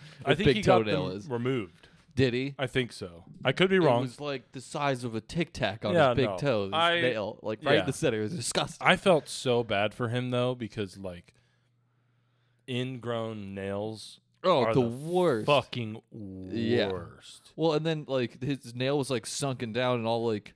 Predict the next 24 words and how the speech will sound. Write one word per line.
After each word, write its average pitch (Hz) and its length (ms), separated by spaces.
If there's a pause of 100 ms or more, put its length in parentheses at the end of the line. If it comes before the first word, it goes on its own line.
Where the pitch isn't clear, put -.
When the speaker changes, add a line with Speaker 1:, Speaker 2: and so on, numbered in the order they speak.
(560)
Speaker 2:
like, 117 140
the 110 80
skin 131 340
and 117 120
the 104 60 (120)
fat 113 300
around 104 320
his 98 180 (200)
toe, 127 300
like, 104 260
came 131 240
up 117 280
around 107 760
the 104 120
nail. 98 320
So - 140
it - 20
was, 92 100
like, 101 200
all 101 220
sunk. 107 320
It 107 40
was 113 160
disgusting. - 960